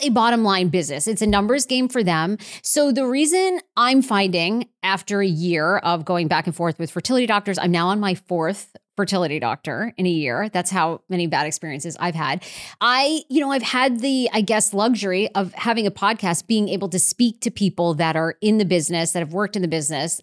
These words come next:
that aren't in it, to basically tell me what's happening with a lot of these I V F clinics is they, on paper, they have to report to the C D C every year. And it's sarts dot org.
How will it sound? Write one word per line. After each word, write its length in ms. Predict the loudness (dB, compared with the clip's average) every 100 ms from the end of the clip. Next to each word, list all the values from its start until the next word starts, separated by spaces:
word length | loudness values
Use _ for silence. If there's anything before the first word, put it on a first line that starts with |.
| -4
that 180 | -2 0
aren't 260 | 0 0
in 140 | -2 -2
it, 160 | -4 -6 -14 0
to 80 |
basically 480 | 2 4 0 -2 -4
tell 220 | -2 -2
me 200 | 0 0 -4 -2
what's 200 | -2 0
happening 380 | -2 0 0
with 100 | 2 2
a 40 |
lot 240 | 2 2 2
of 120 | 0
these 180 | -2 -2
I 140 | -4
V 100 | -2
F 160 | -2 -2
clinics 420 | -2 0 -2 0
is 180 | 0 2
they, 300 | 4 4 4 2 0
on 160 | 0
paper, 480 | 2 2 2 2 2
they 100 | 2
have 140 | 0
to 80 | 0
report 560 | -2 -2 0 0 0 -2
to 400 | 0 2 4 2
the 100 | 0
C 180 | 0 0
D 120 | 0
C 260 | -2 -4
every 240 | -4 -4 -6
year. 300 | -8 -10 -14 _ _ 0
And 140 | 0
it's 140 | 2 2
sarts 360 | 2 2 -2
dot 240 | 0 0 0
org. 380 | 0 0 0